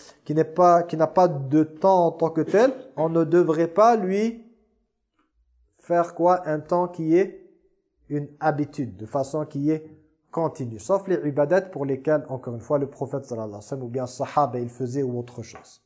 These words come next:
Ok ? Donc, la même chose ici, pour la visite des tombes, il faut pas faire de ça une habitude bien particulière, que moi, à chaque jeudi matin, telle heure, je vais visiter la tombe de tel. Voilà. Encore une fois, parce que,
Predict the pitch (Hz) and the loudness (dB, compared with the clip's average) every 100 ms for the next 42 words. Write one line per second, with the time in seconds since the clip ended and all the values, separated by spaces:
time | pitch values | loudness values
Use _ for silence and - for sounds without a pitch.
0 | 98 - 175 151 127 - - _ 139 170 | -16 -4 -2 -2 -4 -14 -20 _ -2 -2
1 | 165 147 127 117 180 185 156 143 135 160 | 0 -2 -4 -6 -10 -4 -2 0 -2 -6
2 | 156 147 147 196 220 220 - _ _ 151 | -8 -8 -2 2 2 0 -14 _ _ -4
3 | - 165 165 160 135 131 - 220 220 - | 2 2 2 0 0 -4 2 2 2 -12
4 | - 160 160 165 165 196 135 151 196 190 | -8 -2 0 -2 -4 -6 -6 2 4 4
5 | 175 - 151 - 147 143 104 - 135 135 | 0 -2 -10 -8 -4 -2 -4 -8 -8 0
6 | 156 156 139 - 175 165 131 113 147 156 | 0 0 -6 0 2 2 -2 -6 -4 -2
7 | 156 165 156 151 170 160 - 160 147 - | -4 0 0 0 -2 -2 0 -2 -2 -2
8 | 160 151 131 139 131 131 131 165 151 139 | -2 -2 -4 -4 -4 -10 -6 0 0 0
9 | 160 143 131 127 107 90 _ _ 120 156 | -2 -2 -6 -8 -12 -16 _ _ -4 -2
10 | 240 233 - - 160 175 165 147 185 214 | -2 -6 -16 -10 -6 -4 -4 -2 2 2
11 | 185 170 - 185 | 0 -4 0 0